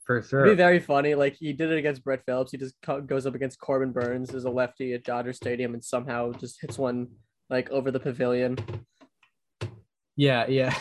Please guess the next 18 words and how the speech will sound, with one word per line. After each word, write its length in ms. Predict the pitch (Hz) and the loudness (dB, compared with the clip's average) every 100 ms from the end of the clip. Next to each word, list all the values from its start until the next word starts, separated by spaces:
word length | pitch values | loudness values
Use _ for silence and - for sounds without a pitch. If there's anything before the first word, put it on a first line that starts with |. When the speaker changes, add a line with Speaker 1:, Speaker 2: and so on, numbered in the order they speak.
| - | -2
Speaker 1:
<laughs> 100 | 139 - - _ _ _ _ _ _ _ _ _ _ _ - | -2 -2 -20 _ _ _ _ _ _ _ _ _ _ _ -2
Speaker 2:
Much, 220 | 143 135 | -2 -2
much 280 | 139 143 135 | 0 0 0
different 280 | 139 131 131 | -4 -2 -2
conver-, 320 | 143 123 131 - 208 | -2 -2 -4 -8 -6
or 260 | 143 127 147 | -4 -4 -6
competition. 680 | - 135 131 127 127 127 127 _ _ _ _ _ _ _ _ _ _ | -6 -6 -4 -6 -4 -6 -6 _ _ _ _ _ _ _ _ _ _
Speaker 1:
Yeah, 220 | 127 113 104 | 0 0 0
for 160 | 123 | -4
sure. 260 | - 110 104 - | -6 -4 -4 0
Corbin 380 | 120 117 113 | 0 0 -2
Burns 340 | 110 110 110 107 | 0 -2 -2 -6
versus, 420 | 110 101 - 98 104 | -10 -12 -10 -4 -2
uh, 240 | 95 95 - _ | -2 -4 -8 _
Brett 160 | - 101 - | -4 -4 -4
Phillips. 480 | 110 98 98 - - - _ _ _ - | -4 -4 -4 -8 -18 -20 _ _ _ -12
Speaker 2:
<laughs> 720 | 160 131 143 123 135 147 156 - _ - - - - _ _ _ _ _ _ _ _ _ _ - | -8 -8 -8 -10 -10 -8 -8 -10 _ -20 -18 -20 -20 _ _ _ _ _ _ _ _ _ _ -8
Speaker 1:
Um, 460 | 110 107 107 104 | -4 -2 -2 -4